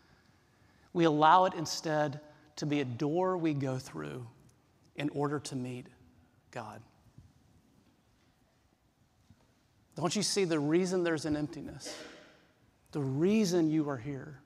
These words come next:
Some of you can't believe you're in this room. Somebody told you last week you'd be sitting in a church service, you'd say,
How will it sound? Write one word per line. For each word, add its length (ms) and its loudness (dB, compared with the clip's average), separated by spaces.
Some 160 4
of 60 2
you 60 0
can't 240 -4
believe 280 0
you're 120 -2
in 80 -4
this 180 -10
room. 240 -16
Somebody 260 12
told 200 8
you 100 6
last 300 10
week 200 4
you'd 100 0
be 80 0
sitting 240 -2
in 80 -2
a 60 -2
church 300 -6
service, 360 -4
you'd 120 -6
say, 300 -6